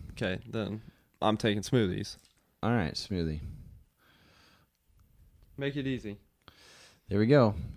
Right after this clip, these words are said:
Speaker 2: Coffee off the
Speaker 1: I'm a big
Speaker 2: list.
Speaker 1: fan of both of those. I have a
Speaker 2: Smoothie
Speaker 1: cup of
Speaker 2: off the list.
Speaker 1: coffee or more every single day.
Speaker 2: I'm surprised you didn't pick milk. I was gonna, I was gonna, I was debating whether to pick milk.
Speaker 1: Yeah, well, I
Speaker 2: But
Speaker 1: didn't know if it was f-, legit drinks until you drafted coffee.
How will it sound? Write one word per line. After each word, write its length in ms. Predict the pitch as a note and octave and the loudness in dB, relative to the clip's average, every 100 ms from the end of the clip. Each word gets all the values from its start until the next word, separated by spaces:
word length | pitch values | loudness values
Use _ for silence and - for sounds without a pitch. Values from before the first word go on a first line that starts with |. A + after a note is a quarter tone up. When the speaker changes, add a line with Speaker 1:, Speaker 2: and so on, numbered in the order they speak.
| - - | -16 -18
Speaker 2:
Coffee 460 | - A2+ A2+ - B2+ | -2 2 2 4 6
off 200 | A2 A2+ | 6 6
the 60 | A#2+ | 8
Speaker 1:
I'm 100 | F#3 | 8
a 40 | |
big 60 | D3+ | 10
Speaker 2:
list. 180 | D#3 D#3+ | 8 8
Speaker 1:
fan 120 | D3 | 6
of 80 | D#3 | 6
both 220 | C#3+ C3+ | 6 4
of 80 | A2+ | 2
those. 220 | A2 G#2 | 0 4
I 80 | B2+ | 6
have 160 | D3 C3 | 6 6
a 40 | |
Speaker 2:
Smoothie 140 | A#2 | 6
Speaker 1:
cup 100 | A2+ | 8
of 60 | A2+ | 6
Speaker 2:
off 60 | A2 | 6
the 80 | - | 6
list. 360 | A#2 B2 B2 | 6 6 0
Speaker 1:
coffee 100 | - - - | -4 -12 -6
or 220 | - C3+ | 2 4
more 340 | C3 A#2+ A2 - | 6 6 4 2
every 220 | A#2 A#2+ | 0 0
single 240 | B2+ A2+ | -2 -4
day. 280 | G#2+ G#2+ F#2+ - _ _ _ _ - - _ _ _ _ - | -2 -2 -4 -8 _ _ _ _ -20 -20 _ _ _ _ -14
Speaker 2:
I'm 80 | F2+ | -4
surprised 300 | - B2+ A2+ | 2 4 4
you 60 | |
didn't 100 | G#2 | 0
pick 180 | G#2 F2+ | -2 -2
milk. 260 | G2+ E2+ D2 | 0 0 0
I 80 | |
was 120 | G2 F2+ | -2 -2
gonna, 180 | F2 - | -6 -6
I 60 | F#2 | -6
was 120 | F#2 | -6
gonna, 160 | G2+ F2+ | -6 -4
I 120 | F#2 | -2
was 160 | G2 - - | -2 -4 -10
debating 340 | F2 F#2 F2+ E2+ | -6 -2 -2 -2
whether 160 | E2 | -4
to 60 | D#2+ | -6
pick 200 | E2+ E2 | -10 -10
milk. 220 | E2+ D#2 - - - - - | -10 -12 -18 -20 -20 -20 -10
Speaker 1:
Yeah, 120 | - D3 | 0 4
well, 120 | D3 | 6
I 60 | |
Speaker 2:
But 40 | D3+ | 8
Speaker 1:
didn't 180 | E3 D#3 | 6 6
know 200 | D#3 C#3+ | 6 4
if 80 | C3+ | 4
it 40 | |
was 140 | B2 - | 0 0
f-, 240 | - - | -6 -4
legit 600 | D3 C3+ C#3+ C3+ C#3 C3+ | -2 4 6 6 4 2
drinks 440 | A2+ A#2+ C3 A#2+ - | 2 -2 0 -2 -6
until 180 | A2 A#2+ | -6 -6
you 100 | A2+ | -4
drafted 300 | B2+ A#2 G#2+ | -6 -8 -8
coffee. 500 | C#3 D#3 B2+ B2+ | -8 -10 -8 -10